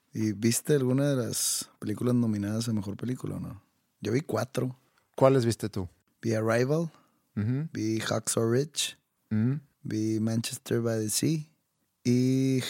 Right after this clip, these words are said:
Speaker 1: Hell or High Water.
Speaker 2: Yo vi Arrival ayer precisamente, o sea, preferí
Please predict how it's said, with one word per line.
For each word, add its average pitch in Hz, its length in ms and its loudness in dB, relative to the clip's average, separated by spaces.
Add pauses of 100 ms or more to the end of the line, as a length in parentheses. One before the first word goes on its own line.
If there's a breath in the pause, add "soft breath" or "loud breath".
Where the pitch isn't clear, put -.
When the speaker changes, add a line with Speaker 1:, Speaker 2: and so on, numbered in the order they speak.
Speaker 1:
Hell 117 80 2
or 120 160 2
High 117 180 0
Water. 101 500 -2 (340)
Speaker 2:
Yo 123 200 6
vi 139 360 4
Arrival 117 520 6
ayer 104 400 4
precisamente, 110 680 0 (120)
o 131 40 -12
sea, 107 120 0
preferí 107 520 0